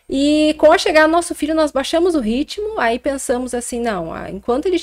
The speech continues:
ele for pequenininho agora, vamos curtir ele, vamos aproveitar bem, diminuir uma carga horária do, de trabalho também. E demos bastante atenção, curtimos muito ele e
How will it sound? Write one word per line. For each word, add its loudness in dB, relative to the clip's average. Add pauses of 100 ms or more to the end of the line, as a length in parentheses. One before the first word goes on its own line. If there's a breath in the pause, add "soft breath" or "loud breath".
ele -4
for -2
pequenininho -4
agora, 0
vamos -4
curtir -4
ele, 2
vamos -6
aproveitar -2
bem, -2
diminuir -6
uma -8
carga -4
horária -2
do, -6 (440)
de -18
trabalho 0
também. -4 (880 soft breath)
E -2
demos 4
bastante 2
atenção, 2
curtimos 2
muito 0
ele 2
e 2